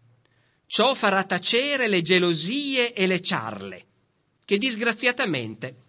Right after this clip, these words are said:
fanno uno degli attributi di noi italiani."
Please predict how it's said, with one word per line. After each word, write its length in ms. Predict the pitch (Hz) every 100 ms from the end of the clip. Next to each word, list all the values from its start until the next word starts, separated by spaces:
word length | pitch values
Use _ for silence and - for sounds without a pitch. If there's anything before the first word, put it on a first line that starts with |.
| _ _
fanno 360 | - 214 208
uno 140 | 208 214
degli 240 | 202 180
attributi 520 | 170 180 160 147 143
di 120 | 147 143
noi 240 | 131 123
italiani." 640 | 117 117 98 82 76 80